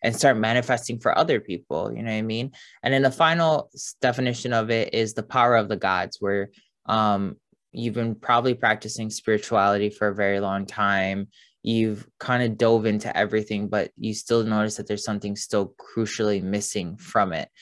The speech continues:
And that's, like, the final stage of it is where you learn how to basically become your own conduit. You could channel whatever it is that you want at any given moment.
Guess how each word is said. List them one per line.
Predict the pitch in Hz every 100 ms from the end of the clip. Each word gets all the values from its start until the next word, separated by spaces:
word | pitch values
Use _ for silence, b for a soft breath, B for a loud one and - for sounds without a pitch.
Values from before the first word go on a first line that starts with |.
| B B -
And | 110 113
that's, | 107 107 - -
like, | 117 104 110
the |
final | - 135 135 123
stage | - 113 107
of | 104
it | 104 92
is | 80 -
where | 107 104 104 98 b _ -
you | 120
learn | 123 131
how | 131 120
to |
basically | 98 113 - 107 110
become | 107 - 113
your | 110 -
own | 107
conduit. | - 110 110 101 69
You | 107
could | 110
channel | - 117 113 107
whatever | 104 104 104 104
it | 101
is | 104
that | 107
you | -
want | 101 104 98
at | 92 -
any | 104 104
given | 104 98 101
moment. | 101 101 104 101 -